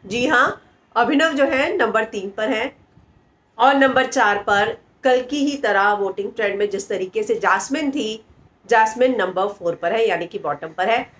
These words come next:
अभी भी Jasmine पर ही evict होने की तलवार लटकी हुई है।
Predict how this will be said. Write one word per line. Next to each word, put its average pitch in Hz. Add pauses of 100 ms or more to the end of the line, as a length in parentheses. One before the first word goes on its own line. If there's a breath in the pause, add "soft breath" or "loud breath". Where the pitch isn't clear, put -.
(120)
अभी 269
भी 269
Jasmine 247
पर 277
ही 330 (120)
evict 240
होने 226
की 226
तलवार 180 (220)
लटकी 165
हुई 139
है। 110